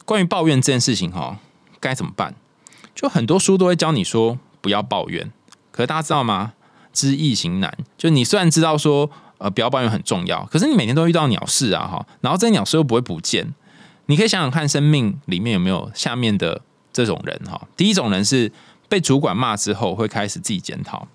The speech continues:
然后一边检讨一边想自己，啊，做得很不好啊，然后觉得很难过啊，然后吃东西或是追剧啊，然后透过这种方式转移注意力。然后有些时候可能还会觉得夜深人静，然后有一种自我怀疑的感觉。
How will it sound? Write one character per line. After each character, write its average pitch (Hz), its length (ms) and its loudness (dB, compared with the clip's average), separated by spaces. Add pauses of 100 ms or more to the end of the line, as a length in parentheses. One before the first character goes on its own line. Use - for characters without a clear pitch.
然 104 120 0
后 139 60 -4
一 165 100 0
边 139 300 2
检 101 220 0
讨 101 180 -6
一 - 60 -8
边 107 120 0
想 - 220 -4
自 - 100 -6
己， 98 80 -2
啊， 92 240 0
做 110 160 0
得 98 80 -4
很 90 120 -2
不 127 180 0
好 87 220 -2
啊， 92 240 -2
然 95 160 -2
后 113 120 0
觉 101 120 -2
得 104 60 2
很 95 100 2
难 87 200 -4
过 98 240 0
啊， 80 200 -2
然 85 80 -6
后 92 40 -6
吃 127 220 -2
东 127 220 0
西 123 260 0
或 131 140 2
是 127 80 -4
追 117 240 0
剧 113 260 -2
啊， 85 220 -4
然 90 100 -8
后 107 60 -8
透 147 120 -2
过 143 80 2
这 143 60 2
种 104 100 0
方 110 140 0
式 113 100 -4
转 - 200 -4
移 - 20 -10
注 90 180 -8
意 90 60 -6
力。 90 140 -6 (760)
然 113 100 -2
后 131 80 0
有 135 140 2
些 175 80 2
时 180 100 0
候 147 120 2
可 143 100 0
能 101 120 -2
还 104 60 0
会 120 140 2
觉 98 160 0
得 90 260 0
夜 131 120 0
深 127 120 0
人 95 200 0
静， 101 200 -2
然 82 80 -4
后 92 60 -2
有 90 80 -2
一 92 40 0
种 82 140 -6
自 123 120 -4
我 78 120 -2
怀 82 160 -4
疑 85 80 -8
的 - 100 -6
感 - 180 -12
觉。 - 120 -14